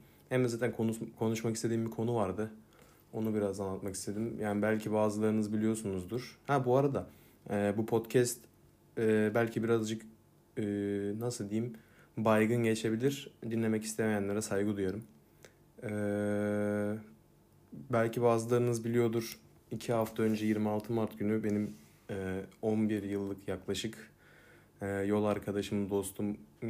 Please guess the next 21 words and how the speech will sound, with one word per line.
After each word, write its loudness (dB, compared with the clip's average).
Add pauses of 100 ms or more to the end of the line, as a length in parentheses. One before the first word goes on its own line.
köpeğim -2
vefat -4
etti. -6 (840)
E, -6 (1900)
onunla 4
ilgili 2
birkaç -2
şey -2
söylemek -2
istedim. -6
Hani -4
aslında -8 (920)
böyle 0
bir 2
hem 0
ona 2 (280)
bir 4
veda 4
olarak 0
hem 2
de 2